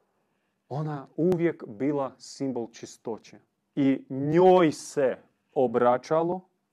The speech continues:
njoj se molilo, od nje se tražila ta čistoća.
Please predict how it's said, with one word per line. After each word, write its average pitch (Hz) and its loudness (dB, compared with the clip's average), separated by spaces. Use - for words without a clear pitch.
njoj 175 6
se - -6
molilo, 151 0
od 170 4
nje 185 4
se 175 -2
tražila 180 0
ta 139 -2
čistoća. - -10